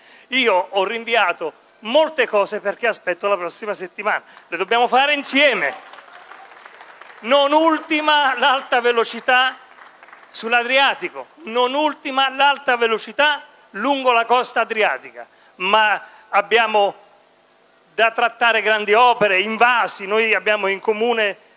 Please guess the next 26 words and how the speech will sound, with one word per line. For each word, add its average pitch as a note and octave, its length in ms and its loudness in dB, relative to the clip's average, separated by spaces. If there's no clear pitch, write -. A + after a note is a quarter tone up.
la F#3+ 140 0
diga G#3+ 240 -4
di G#3 80 -4
Occhito, G#3 560 -2
abbiamo A3 680 2
in, G#3+ 480 -4
in G#3 160 -14
comune, A#3 640 0
eh, G#3+ 260 -4
il G#3 60 -20
Molise A#3+ 340 -2
è - 20 4
un-, A#3 160 -4
è A3 180 0
una A#3+ 200 -2
terra A#3 300 0
d'acqua, F3 600 -2
voi B3 200 2
siete C4 260 -4
una A#3+ 160 -2
terra A3+ 280 2
ricca, A3+ 480 -2
possiamo B3 420 -2
fare A#3+ 320 0
tantissime B3 960 -4
cose. C#3+ 500 -4